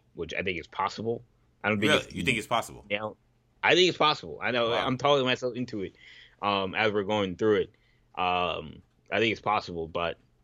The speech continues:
Speaker 1: I don't think that would necessarily put, be the nail in the coffin if that happened. Um, if they do win this game and they look impressive,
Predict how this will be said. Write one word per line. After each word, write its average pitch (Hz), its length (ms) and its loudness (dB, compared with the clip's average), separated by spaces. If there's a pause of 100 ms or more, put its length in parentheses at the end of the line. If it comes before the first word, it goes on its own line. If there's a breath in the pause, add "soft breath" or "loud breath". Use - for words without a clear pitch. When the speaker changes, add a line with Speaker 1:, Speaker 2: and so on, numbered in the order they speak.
(760)
Speaker 1:
I 110 80 6
don't 123 200 4
think 107 200 0
that 107 140 2
would 101 80 -6
necessarily 98 600 -2 (320)
put, - 180 -8
be 107 160 -2
the 90 140 -4
nail 92 260 0
in 85 80 -2
the 82 60 -8
coffin - 380 -6 (360)
if - 160 -10
that 71 160 -4
happened. - 280 -16 (640)
Um, 69 520 -8
if 123 120 6
they 147 160 8
do 127 200 4
win 165 220 2
this 160 160 -2
game 135 260 2
and 127 80 0
they 117 100 2
look 127 160 0
impressive, 113 520 -4